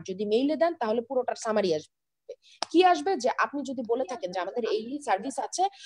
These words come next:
আমাদের," আচ্ছা, কার যেন, আহ, ইয়ের কারণে double echo হচ্ছে আমার সাউন্ডটা। এই যে, কে এটা? কার?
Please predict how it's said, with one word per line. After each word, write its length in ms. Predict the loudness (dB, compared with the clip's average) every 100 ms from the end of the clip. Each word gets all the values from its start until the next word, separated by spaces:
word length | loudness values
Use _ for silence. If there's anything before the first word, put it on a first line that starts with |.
| -8 -2
আমাদের," 420 | 0 2 4 4 2
আচ্ছা, 160 | -6 -6
কার 560 | 0 4 6 4 0
যেন, 220 | 0 2 4
আহ, 600 | 2 0 -2 -2 -6 -10 _ _ _
ইয়ের 260 | 4 6 6
কারণে 360 | 6 4 2 -6 _ _ _ 4
double 320 | 8 8 6 2
echo 260 | 2 4
হচ্ছে 220 | 4 4
আমার 140 | 2 2
সাউন্ডটা। 440 | -2 -4 -4 -10 -14 -18 -20 -20 -18 -18 -20 -20 -20 -20 -20 _ _ _ _ _ _ _ _ _
এই 140 | -8
যে, 160 | -8 -12 _ _ _ _ _ _ _ _ _ _ 4
কে 80 | 8
এটা? 280 | 8 6 -4
কার? 340 | 0 2